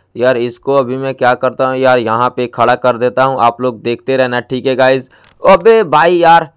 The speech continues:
ये तो मेरे को लात से मार दिया। अबे मेरा मुंह फोड़ देगी क्या तू भैंस की बच्ची? तो चलिए गाइस, यार अभी हम लोग, यार ये गुस्सा हो गई है क्योंकि मैं जिराफ को अभी तक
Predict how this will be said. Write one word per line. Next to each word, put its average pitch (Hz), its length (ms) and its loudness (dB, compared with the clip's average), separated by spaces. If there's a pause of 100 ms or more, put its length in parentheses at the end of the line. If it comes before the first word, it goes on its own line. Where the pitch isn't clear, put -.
(280)
ये 156 100 -10
तो 165 120 -8
मेरे 165 140 -6
को 170 80 0
लात 151 360 0
से 160 100 -2
मार 147 240 -2
दिया। 151 160 -2
अबे 170 120 -6
मेरा 160 240 -2
मुंह 151 220 -6
फोड़ 127 260 -8
देगी 120 260 -6
क्या 131 200 -2
तू 151 140 -6
भैंस 123 280 -6
की 135 100 -8
बच्ची? 131 380 -4 (460)
तो 127 180 2
चलिए 127 540 2 (120)
गाइस, 123 300 4
यार 127 180 2
अभी 127 280 0
हम 139 200 -2
लोग, 139 200 0 (720)
यार 135 140 -2
ये 143 120 0
गुस्सा 139 360 0
हो 139 100 6
गई 127 220 0
है 135 80 0
क्योंकि 135 240 -4
मैं 139 160 -6
जिराफ 131 340 0
को 139 80 -4
अभी 131 160 -4
तक 143 140 -4